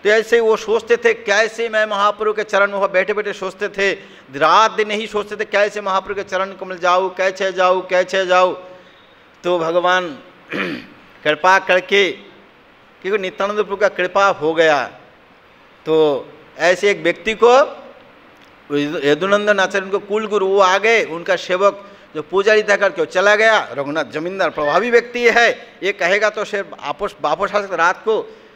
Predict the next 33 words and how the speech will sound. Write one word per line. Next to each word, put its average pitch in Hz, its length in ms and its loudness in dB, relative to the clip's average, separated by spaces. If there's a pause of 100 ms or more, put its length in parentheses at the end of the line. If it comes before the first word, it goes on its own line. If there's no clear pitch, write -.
(320)
ब्रह्म 208 280 -2
मुहूर्त 202 320 -4
में 202 120 0
आ 165 180 2
गया, 135 300 -2 (160)
आकर 175 720 -2
सभी 185 360 -6 (340)
भगवान 180 320 -2
की 196 220 -8
कृपा 208 240 0
से 208 160 -4
सभी 202 680 -6 (100)
जो 190 340 -4 (600)
रक्षा 165 340 0
करने 196 280 -4
वाले 190 160 -4
सिक्योरिटी 196 400 -8
थे 175 40 -12
सभी 165 240 -8
निद्रा, 135 600 -6
निद्रा 131 320 -6
में 123 120 -10
आ 101 100 -10
गए, 95 180 -14
सभी 98 260 -20 (760)
माया 160 240 4
मोहित 180 260 -2
कर 156 180 2
दिया 127 320 -10 (800)
और 196 220 6
वो 214 60 4
सो 208 220 2
गए। 233 300 4